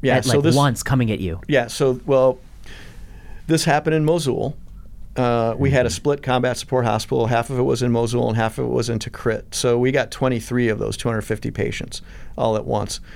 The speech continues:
Speaker 1: And, uh, the way this was done is a terrorist, uh, uh, went to a market, planted an I E D, planted three I E Ds.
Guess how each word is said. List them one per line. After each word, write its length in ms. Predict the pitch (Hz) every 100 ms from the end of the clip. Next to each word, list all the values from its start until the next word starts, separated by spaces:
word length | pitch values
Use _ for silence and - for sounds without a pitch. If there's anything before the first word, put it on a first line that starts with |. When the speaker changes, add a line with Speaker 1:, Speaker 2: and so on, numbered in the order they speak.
| - -
Speaker 1:
And, 420 | - 123 120 117 -
uh, 180 | 135 123
the 80 | 135
way 120 | 147
this 180 | 143 -
was 140 | 117
done 200 | 131 131
is 80 | 113
a 60 | 107
terrorist, 640 | - 123 123 117 - -
uh, 440 | 127 110 110 117 - - -
uh, 320 | 127 117 127 -
went 240 | 135 127
to 100 | 143
a 40 | 127
market, 600 | 110 110 117 113 - -
planted 340 | 127 123 131
an 80 | 123
I 200 | 117 117
E 40 |
D, 420 | 110 113 110 107 107 - - - - - -
planted 280 | 139 117
three 240 | - 156 131
I 160 | 110 104
E 20 |
Ds. 420 | 110 - - -